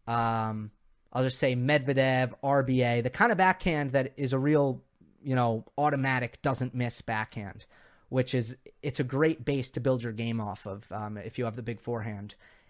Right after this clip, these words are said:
And I've also been impressed with Nakashima's returning. It's looked very good. So he's a player who could make some noise. Um, and then he could get the tricky Mannarino in the third round,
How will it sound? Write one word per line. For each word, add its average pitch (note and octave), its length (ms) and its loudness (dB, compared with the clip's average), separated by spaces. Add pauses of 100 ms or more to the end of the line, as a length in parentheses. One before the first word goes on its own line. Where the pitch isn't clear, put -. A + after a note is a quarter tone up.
And A#2 460 -4
I've A#2+ 180 -2
also B2+ 220 -2
been B2 140 0
impressed A#2+ 400 -2
with - 140 -12
Nakashima's B2+ 680 -2
returning. A#2+ 580 -6
It's - 160 -12
looked B2 200 -8
very A#2 240 -4
good. A2 260 -8 (320)
So C#3 160 2
he's G3+ 160 4
a G#3 60 2
player G#3 260 6
who F#3 100 2
could F3 120 2
make F3 160 2
some E3+ 180 -2
noise. D#3 540 4 (440)
Um, C3 240 0
and C#3+ 120 2
then F3+ 260 4
he D#3+ 120 -4
could G3 180 0
get G#3 160 0
the E3 60 -6
tricky F3+ 340 -2
Mannarino D3+ 540 2
in B2 80 0
the A#2 40 -2
third C#3+ 240 0
round, A2 320 -2